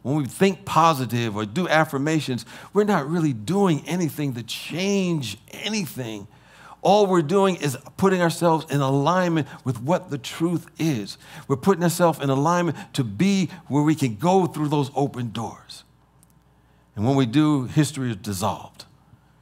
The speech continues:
We're in alignment. So during these seven weeks, we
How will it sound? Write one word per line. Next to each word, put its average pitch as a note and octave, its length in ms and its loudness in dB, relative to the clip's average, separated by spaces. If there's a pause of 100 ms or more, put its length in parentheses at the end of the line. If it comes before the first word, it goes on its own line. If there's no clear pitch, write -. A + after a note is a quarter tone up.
(600)
We're A2+ 100 0
in C3 80 2
alignment. B2 580 0 (1700)
So A#2+ 120 -4
during C#3+ 260 4
these B2+ 520 0
seven C3 340 2
weeks, B2 400 0
we A2 320 -4